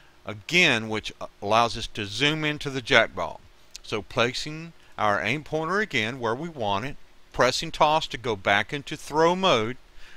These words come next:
we can now put our finger on the screen,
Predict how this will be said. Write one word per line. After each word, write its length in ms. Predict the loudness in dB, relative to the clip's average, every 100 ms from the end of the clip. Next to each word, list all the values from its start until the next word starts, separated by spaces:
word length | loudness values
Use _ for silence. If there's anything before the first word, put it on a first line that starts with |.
| -12
we 100 | -10
can 200 | -6 -2
now 340 | 0 0 -2 -10 -20 -20 -8
put 120 | -2
our 100 | -2
finger 380 | -2 -8 -6 -6
on 100 | -6
the 80 | -6
screen, 560 | -4 -2 -2 -4 -10